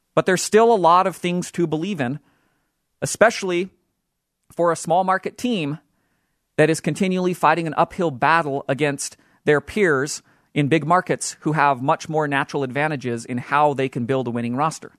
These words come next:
They don't have to show the same type of patience and foresight that a small market team does. They can sign a free agent. They can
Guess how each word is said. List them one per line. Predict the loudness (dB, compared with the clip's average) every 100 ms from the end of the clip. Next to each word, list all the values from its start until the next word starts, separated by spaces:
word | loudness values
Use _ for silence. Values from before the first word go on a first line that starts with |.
| _ _ _ _ _
They | -2
don't | 0
have | 0 0
to |
show | -4 0 0
the | 0
same | -4 -4 -6
type | -2 -4 -4
of | -8
patience | -8 -6 -6 -6 -8 -10 -18 _ _ -6
and | -4
foresight | 2 0 2 2 2 0
that | -4
a | -2
small | -2 -2
market | -2 -6 -10
team | -6 -4 -4 -8 -4
does. | -2 -2 -6 -18 _ _ _ _ -6
They | -4
can | -2 -4 -6 _ _
sign | -2 0 0
a | -2
free | -4 -4
agent. | -4 -6 -14 -18 -4
They | -4
can | 0 0 0